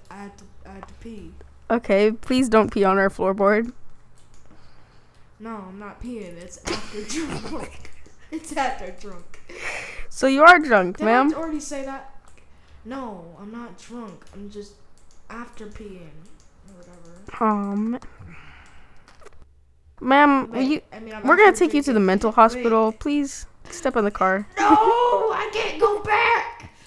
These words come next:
Speaker 1: I'm not going back. <laughs> I'll fight. I'll fight. Yee yee, yee yee, I'll fight you.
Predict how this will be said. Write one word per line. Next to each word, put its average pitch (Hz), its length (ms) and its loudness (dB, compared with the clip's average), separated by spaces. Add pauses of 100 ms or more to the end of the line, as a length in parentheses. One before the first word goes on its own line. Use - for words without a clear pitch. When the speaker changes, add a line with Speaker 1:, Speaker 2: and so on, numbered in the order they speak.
(120)
Speaker 1:
I'm 403 200 -2
not 427 300 0
going 427 300 0
back. 415 560 2 (320)
<laughs> 381 720 -6
I'll 294 180 -2
fight. 311 420 -4 (280)
I'll 226 220 -8
fight. 269 320 -2 (1200)
Yee 523 180 -2 (180)
yee, 277 140 -6 (180)
yee 370 80 -6
yee, 523 300 0
I'll 381 160 0
fight 427 300 -2
you. 233 200 -10